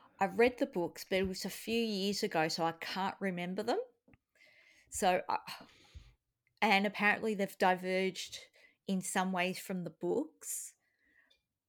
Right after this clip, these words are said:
but not so far that it can't come back.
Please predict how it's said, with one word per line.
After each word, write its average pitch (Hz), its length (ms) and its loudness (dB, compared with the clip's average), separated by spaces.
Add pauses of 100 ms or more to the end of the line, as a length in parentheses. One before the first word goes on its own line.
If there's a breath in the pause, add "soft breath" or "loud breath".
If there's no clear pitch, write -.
(180)
but 175 240 4 (480)
not 196 320 0 (480)
so 185 580 2
far 175 480 4
that 170 140 2
it 175 100 -2
can't 156 320 -6
come 151 240 -6
back. - 560 -4